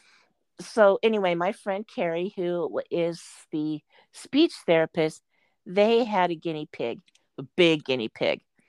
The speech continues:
And we figured, <sighs> "What are these little California kids gonna know the difference between a guinea pig and a, and a groundhog?" They're not.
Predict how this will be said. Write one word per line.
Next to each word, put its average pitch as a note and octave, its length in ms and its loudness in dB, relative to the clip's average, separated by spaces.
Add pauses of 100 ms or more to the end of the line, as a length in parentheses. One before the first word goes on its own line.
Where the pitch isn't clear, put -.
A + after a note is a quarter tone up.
(460)
And F#3+ 240 6
we A#3+ 120 -4
figured, F#3 480 -4
<sighs> - 720 -20
"What G4 120 -4
are - 40 -4
these G#3 180 -6
little D#3 140 0
California D3 560 -2
kids C#3+ 280 -6
gonna C#3 240 -4
know C3+ 160 0
the C3+ 140 -4
difference C3+ 280 -10
between B2+ 180 -2
a B2 40 -2
guinea C3 220 0
pig - 260 -2
and C3+ 120 -2
a, B2+ 140 -2 (560)
and D#3 200 6
a C#3+ 40 -4
groundhog?" C#3 540 0
They're F#4+ 180 -2
not. - 540 -2